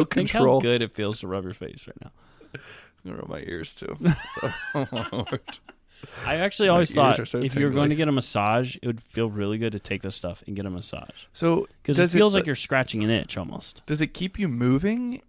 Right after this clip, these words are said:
Speaker 2: Is that why you take it when you
Speaker 1: No,
Speaker 2: work out?
Speaker 1: this
Speaker 2: or
Speaker 1: is a negative side effect of it.
Speaker 2: Okay.
Speaker 1: It's, it's re-, literally a health thing that it helps your muscles not fatigue as quickly, and it
Speaker 2: Okay.
Speaker 1: helps them not be as sore the next day. You know, you get, like,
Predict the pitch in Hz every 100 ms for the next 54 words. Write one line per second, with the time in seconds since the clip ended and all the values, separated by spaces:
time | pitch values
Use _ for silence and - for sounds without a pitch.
0 | - 127 143 - 202 202 214 220 220 135
1 | 143 139 139 139 - 143 139 135 175 143
2 | 110 127 131 117 101 95 92 - - -
3 | - - _ _ - 104 127 - 147 -
4 | 127 127 - - 151 - 123 135 147 170
5 | 143 143 175 175 160 117 123 127 120 -
6 | _ _ _ - 107 104 101 - 110 107
7 | - - 131 - 147 117 117 - 107 98
8 | - 117 117 113 135 - 131 127 135 156
9 | 156 170 185 - _ _ _ _ - -
10 | 127 123 127 131 135 120 117 117 123 117
11 | 104 - - - 113 113 101 90 78 -
12 | - 95 123 123 117 127 113 104